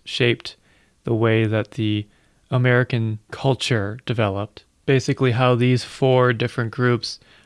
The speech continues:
brought together their four cultures and eventually merged into what we now call American.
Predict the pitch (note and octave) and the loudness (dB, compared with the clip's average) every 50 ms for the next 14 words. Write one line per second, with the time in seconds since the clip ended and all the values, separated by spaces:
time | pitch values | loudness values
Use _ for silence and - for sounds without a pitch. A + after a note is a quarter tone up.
0 | _ _ - - C3 B2 B2 - - A#2+ C3 B2 A#2+ A#2+ A#2 A2 A#2+ A#2+ A#2+ - | _ _ -4 0 0 0 0 -2 -4 -2 0 0 2 2 2 2 2 0 0 0
1 | - C3 B2 A2+ - - A#2 A2+ G#2+ - - A#2 G#2+ G#2+ G#2 - - - _ _ | -2 -2 -2 -2 -2 -4 -6 -6 -4 -4 -6 -4 -4 -4 -6 -8 -12 -20 _ _
2 | _ _ _ _ _ _ _ - - A#2 A#2 A#2 A#2 A2 - - C3+ A#2 A#2 A2+ | _ _ _ _ _ _ _ -6 -2 -2 0 0 0 -2 -2 -2 -2 0 0 2
3 | A2 G#2+ A2 A2+ A2+ A2+ A2 A2+ G#2+ - - A#2+ A2+ - - A#2 A#2+ A#2 A2+ A#2+ | 0 0 0 0 0 2 2 0 -2 -4 -4 -6 -6 -4 -2 -2 0 0 0 0
4 | A2+ A2 A2 A2 A2 A2 A2 G#2+ _ _ _ _ _ _ _ - - - A#2+ A#2+ | 0 2 2 2 2 0 -2 -4 _ _ _ _ _ _ _ -10 -4 0 2 2
5 | A#2+ A2+ A2 A2 A2 A2 _ _ - - - _ _ _ _ _ - A#2 A2 C3 | 2 2 0 -2 -4 -6 _ _ -20 -20 -20 _ _ _ _ _ -6 0 2 4
6 | C#3 C3+ B2 A2+ - - B2 C3 A#2+ | 4 4 4 2 0 -6 -8 -10 -10